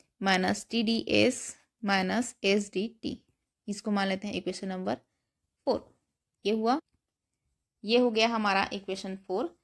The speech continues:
अब इसमें कुछ कट रहा है, नहीं कट रहा है, तो हम पत-, हमें पता क्या है हमारा, एक पहले से जानते हैं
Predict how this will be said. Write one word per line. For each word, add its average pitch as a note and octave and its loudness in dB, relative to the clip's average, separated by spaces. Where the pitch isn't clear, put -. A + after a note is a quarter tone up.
अब A3+ 2
इसमें B3 0
कुछ B3+ -2
कट A#3 -2
रहा A#3+ 4
है, A#3 4
नहीं G#3+ 0
कट A3 -4
रहा A3+ -2
है, A3+ -2
तो A3+ -4
हम A#3 0
पत-, G#3+ -2
हमें G#3+ 0
पता G#3 2
क्या A3+ 0
है A3+ 0
हमारा, G#3 -2
एक G3+ -4
पहले G3 2
से A3+ -4
जानते G3+ 2
हैं G#3+ -4